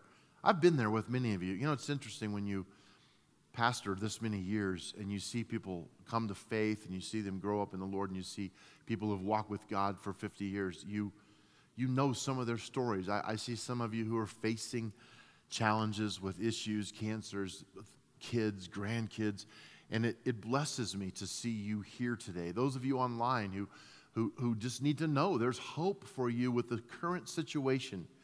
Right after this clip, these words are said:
that you are in. Number four, God brings us, this is my favorite one, joy. Joy.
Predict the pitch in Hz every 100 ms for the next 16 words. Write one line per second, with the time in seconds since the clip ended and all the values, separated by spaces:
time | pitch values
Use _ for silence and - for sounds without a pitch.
0 | - - - _ _ _ 120 117 123 113
1 | 104 98 90 87 113 120 - 127 101 -
2 | - - - - _ _ _ _ _ _
3 | - - - _ 131 185 156 123 139 127
4 | 98 101 - - 117 117 101 101 95 -
5 | 98 95 - 104 95 98 92 110 151 82
6 | 76 - - _ _ _ _ _ _ _
7 | _ _ _ _ _ _ _ _ _ _
8 | _ _ - 180